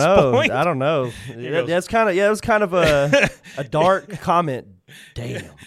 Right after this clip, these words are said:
Speaker 2: He goes, "Damn." Uh, Dale gets out. Uh, Nancy walks over there. She goes, "Where you been? I've been worried." Well, not worried, lonely.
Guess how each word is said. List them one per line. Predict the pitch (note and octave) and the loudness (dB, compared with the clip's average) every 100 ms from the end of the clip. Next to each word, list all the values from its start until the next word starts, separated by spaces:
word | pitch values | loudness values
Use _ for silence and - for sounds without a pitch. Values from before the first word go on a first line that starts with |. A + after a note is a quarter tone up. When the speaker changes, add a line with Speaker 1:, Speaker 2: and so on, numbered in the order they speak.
| - | -20
Speaker 2:
He | E3+ | -14
goes, | B2+ - | -14 -16
"Damn." | - F2 D#2 _ _ _ - _ - | -20 -20 -20 _ _ _ -20 _ -12
Uh, | B2 B2 B2 | -8 -6 -6
Dale | B2 D#3+ E3+ | -6 -6 -6
gets | D3+ D3 | -8 -8
out. | C3+ C3+ C3 - | -6 -6 -6 -8
Uh, | B2 A#2 A#2 A2+ | -8 -6 -8 -10
Nancy | B2+ C3+ | -12 -14
walks | C3 B2 A#2+ | -10 -10 -10
over | B2 | -12
there. | A#2+ A#2 | -12 -16
She | A#2+ | -18
goes, | G#2 | -20
"Where | F3+ | -18
you | A#3+ F#3+ | -18 -18
been? | D3 F3 E3+ | -14 -12 -12
I've | C#3 | -12
been | F#3+ B2+ | -14 -12
worried." | C3 F#3 A2+ F2 | -12 -12 -14 -16
Well, | A2 E3+ D3 _ | -12 -12 -12 _
not | C#3+ C#3+ | -18 -12
worried, | C3 D3+ A2+ B2+ | -8 -8 -10 -10
lonely. | D#3 E3+ A#2 G#2+ | -8 -8 -10 -16